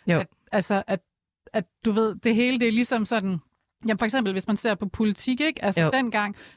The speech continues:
Speaker 2: der, der rejste, altså, den måde, som man agiterede på, det var, at man rejste som
Speaker 1: Ja.
Speaker 2: en politisk person, rejste rundt mellem landsbyer
Speaker 1: Ja.
Speaker 2: og holdt møder, hvor
Speaker 1: Ja.
Speaker 2: du sad og fortalte
Speaker 1: Og
Speaker 2: og
Speaker 1: holdt
Speaker 2: snakkede,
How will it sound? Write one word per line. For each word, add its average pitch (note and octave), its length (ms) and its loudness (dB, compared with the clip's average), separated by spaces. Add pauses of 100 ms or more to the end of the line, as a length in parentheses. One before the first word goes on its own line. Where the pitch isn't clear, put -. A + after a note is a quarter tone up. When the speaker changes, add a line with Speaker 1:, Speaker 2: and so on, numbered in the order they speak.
Speaker 2:
der, A#3 140 -2 (180)
der B3 100 0
rejste, A3 340 -4
altså, A3 140 0
den A#3 160 2
måde, G#3+ 180 0
som G#3+ 240 -2 (120)
man F#3+ 320 -2 (120)
agiterede F#3+ 560 -2
på, G#3 160 0
det G3 100 -4
var, F#3+ 160 0
at F#3+ 80 -4
man G3 220 0 (140)
rejste B3+ 340 0
som F3+ 340 -2 (220)
Speaker 1:
Ja. F3 260 2
Speaker 2:
en F#3+ 300 -2 (100)
politisk G#3+ 480 0
person, G#3+ 440 0
rejste G3 260 -4
rundt A#3 300 -4
mellem G#3 220 2
landsbyer G3+ 420 0
Speaker 1:
Ja. F3 160 4
Speaker 2:
og G3 60 -2
holdt F#3+ 220 0
møder, G#3 420 2
hvor F3+ 100 0
Speaker 1:
Ja. E3 80 2
Speaker 2:
du D3+ 60 -2
sad G#3+ 220 0
og G3 80 -2
fortalte G3+ 460 0
Speaker 1:
Og F3+ 40 4
Speaker 2:
og F3+ 80 4
Speaker 1:
holdt F3 140 2
Speaker 2:
snakkede, G3 420 0